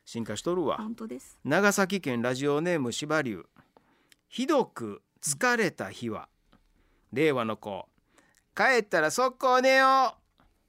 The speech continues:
Speaker 1: 昭和の子、家に着いたらバタンキューや。
Speaker 2: <laughs> バタンキュー。
Speaker 1: バタンキューや。バタンキュー。
Speaker 2: バタンキュー。
Speaker 1: 誰が言い出したんやろな。
Speaker 2: ほんと、ここも、なんか、語源。
Speaker 1: シャランキュー、シャランキューが言い出した。
Speaker 2: いやいやいや。
Speaker 1: つんくさんが言い出した。
Speaker 2: その前から多分あったでしょう。
Speaker 1: つんくさんが言う前から。
Speaker 2: うん。ここから
Speaker 1: うん。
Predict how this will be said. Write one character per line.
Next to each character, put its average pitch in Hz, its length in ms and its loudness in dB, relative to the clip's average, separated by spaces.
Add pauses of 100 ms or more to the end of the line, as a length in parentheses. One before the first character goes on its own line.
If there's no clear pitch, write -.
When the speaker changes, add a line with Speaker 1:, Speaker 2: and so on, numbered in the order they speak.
(240)
Speaker 1:
昭 185 240 4
和 135 100 4
の 117 140 -2
子、 107 320 -10 (340)
家 247 240 -4
に 185 140 -2
着 151 160 -2
い - 20 -2
た 220 120 2
ら 147 120 6
バ 151 160 2
タ 233 140 0
ン 453 120 0
キ 247 120 -2
ュ 180 60 4
ー - 40 2
や。 120 160 2 (480)
Speaker 2:
<laughs> - 580 -6
バ 147 140 0
タ 202 240 -2
ン 233 160 0
キ 208 160 -8
ュ - 20 0
ー。 - 0 -
Speaker 1:
バ 185 140 2
タ 277 140 2
ン 453 100 2
キ 240 120 -2
ュ 180 100 2
ー - 20 -6
や。 120 120 -6 (840)
バ 135 160 0
タ 359 140 0
ン 359 120 2
キ - 100 -8
ュ 139 40 -4
ー。 117 120 -6 (600)
Speaker 2:
バ 208 200 -12
タ 240 120 -10
ン 214 140 -6
キ 262 200 -6
ュ 254 60 -2
ー。 - 40 -2
Speaker 1:
誰 143 160 0
が 143 80 0
言 139 80 0
い - 20 0
出 123 80 0
し - 60 -6
た 107 60 -8
ん - 40 -12
や 87 60 -16
ろ - 80 -20
な。 - 80 -14
Speaker 2:
ほ 160 280 -6
ん - 40 -4
と、 - 80 -8
こ 143 120 -14
こ 175 140 -8
も、 180 160 -6
な 180 120 -6
ん 175 40 -8
か、 175 100 -8
語 156 120 -12
源。 - 20 -
Speaker 1:
シ 175 60 -2
ャ 139 40 0
ラ 170 100 2
ン 151 40 0
キ 113 120 -6
ュ 101 40 -12
ー、 - 40 -18
シ - 80 -10
ャ 165 40 0
ラ 190 80 0
ン 185 60 0
キ 135 80 0
ュ - 20 -2
ー - 20 -4
が 117 60 0
言 113 140 0
い 349 80 6
出 - 40 -2
し - 0 -
た。 320 60 0
Speaker 2:
い 330 160 0
や 339 80 2
い 330 40 4
や 247 60 4
い 214 40 2
や。 190 80 0
Speaker 1:
つ 208 80 4
ん 208 60 4
く 185 100 2
さ 180 80 4
ん 170 40 2
が 165 60 4
言 165 80 4
い 160 40 4
出 143 40 2
し - 20 -2
た。 254 40 0
Speaker 2:
そ 269 60 -2
の 254 40 -6
前 269 220 2
か 247 140 0
ら 214 180 2
多 226 180 0
分 208 180 2
あ 196 100 6
っ 202 100 -2
た 208 100 -2
で 185 100 -2
し 185 100 -6
ょ 170 40 0
う。 175 40 2
Speaker 1:
つ - 20 4
ん 180 60 2
く 151 60 -4
さ 160 100 0
ん - 20 0
が 143 80 0
言 151 80 2
う 151 40 0
前 135 160 0
か 98 100 -6
ら。 208 120 -4
Speaker 2:
う 202 220 -6
ん。 180 120 -6
こ 277 140 -4
こ 311 100 -4
か 294 140 0
ら 285 80 2
Speaker 1:
う - 20 0
ん。 285 40 -2